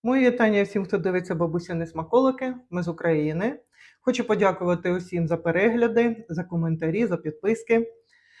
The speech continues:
Сьогодні поділюсь рецептом, як я готую домашню ковбасу, е, зі свинини. Для цього мені знадобиться свинина. Я її ось так дрібненько вже нарізала. Сало.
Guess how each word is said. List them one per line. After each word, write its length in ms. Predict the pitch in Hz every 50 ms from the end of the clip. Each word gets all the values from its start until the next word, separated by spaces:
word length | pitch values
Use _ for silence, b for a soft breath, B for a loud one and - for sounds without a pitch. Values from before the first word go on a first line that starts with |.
| _ _ _
Сьогодні 400 | - 208 208 233 233 190 208 190
поділюсь 500 | - 185 165 170 185 180 180 175 180 180
рецептом, 540 | 165 165 165 - 262 294 285 - 214 190
як 260 | 180 175 185 180 180 -
я 80 | 170
готую 400 | 160 165 165 165 165 220 254 269
домашню 500 | 190 175 165 170 170 170 165 - 170 160
ковбасу, 880 | 156 165 156 147 139 - 151 151 151 - - 175 208 247 294 294 - _ _ _ _ _ _ _ _ _ _ _ _ _ _ _ - -
е, 240 | 170 170 170 170 165
зі 120 | 160 196
свинини. 600 | 175 180 208 208 196 175 160 151 147 147 143 139 - _ -
Для 220 | - 156 175 190 185
цього 320 | - 294 302 277 262 247
мені 300 | 220 220 220 226 233 233
знадобиться 840 | 233 220 208 202 208 196 170 156 160 151 151 - - 165 156 151 147 - _
свинина. 760 | _ - - 220 285 277 240 214 202 190 190 190 196 202 202 - _ _ _ _ _ _ _ _ _ -
Я 220 | 180 190 190 190 185
її 260 | 185 180 180 180 175
ось 240 | 175 170 175 - -
так 380 | 185 175 165 165 - - _ _
дрібненько 600 | - 170 165 180 190 165 170 180 175 170 165 175
вже 180 | 156 160 190 185
нарізала. 760 | 175 180 180 190 180 170 151 151 165 165 165 180 196 214 - - _ _ _ _ _ _ _ _ _ _
Сало. 680 | - - 247 226 208 196 190 185 196 226 208 - _